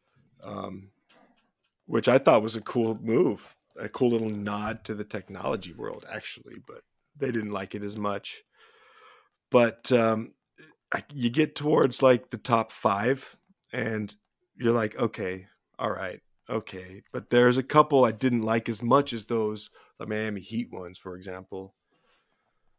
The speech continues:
Um, they have the Toronto Raptors jersey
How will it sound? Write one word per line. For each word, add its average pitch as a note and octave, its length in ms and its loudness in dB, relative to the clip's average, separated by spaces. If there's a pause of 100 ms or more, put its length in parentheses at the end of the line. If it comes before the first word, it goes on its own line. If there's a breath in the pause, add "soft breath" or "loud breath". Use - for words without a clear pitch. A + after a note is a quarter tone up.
(180)
Um, G2 480 -10 (840)
they B2 80 0
have B2+ 120 6
the B2+ 80 0
Toronto C3 480 2
Raptors A2 500 0
jersey G2 560 -4